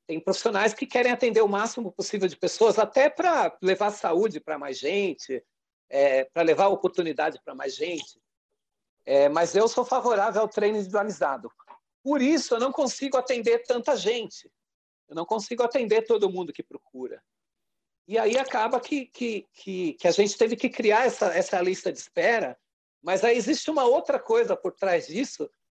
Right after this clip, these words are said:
que aí é o marketing esportivo, mas n-, não foi essa a intenção minha, né?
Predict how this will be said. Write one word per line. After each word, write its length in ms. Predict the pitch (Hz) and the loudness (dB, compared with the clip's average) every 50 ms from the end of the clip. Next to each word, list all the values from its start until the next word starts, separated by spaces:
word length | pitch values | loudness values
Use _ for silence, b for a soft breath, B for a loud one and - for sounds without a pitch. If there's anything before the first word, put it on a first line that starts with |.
| _ _ _ _ _ _ _ _ _ _ _ _ _ _ _ _ _ _ | _ _ _ _ _ _ _ _ _ _ _ _ _ _ _ _ _ _
que 120 | - 165 160 | 0 4 4
aí 160 | 165 185 220 | 6 6 6
é 60 | 214 | 6
o 60 | 196 | 4
marketing 440 | 190 185 185 196 190 - 190 - - | 4 2 2 2 0 -2 -4 -8 -10
esportivo, 580 | - - - 156 160 - - 220 262 208 214 180 | -10 -10 -8 -8 -8 -4 -2 -2 0 0 0 0
mas 160 | 170 175 185 | 0 0 -2
n-, 120 | 190 196 | -2 -2
não 140 | 170 190 208 | 0 0 0
foi 220 | 208 - 226 214 | 4 4 6 6
essa 200 | 190 180 180 - | 6 6 4 2
a 40 | 180 | 0
intenção 500 | 170 - 151 151 160 - - - 208 202 | 0 0 -4 -4 -4 -2 0 2 2 2
minha, 380 | 165 175 208 320 294 175 139 139 | 2 0 0 0 0 -2 -2 -2
né? 180 | 160 208 233 | -4 -4 -6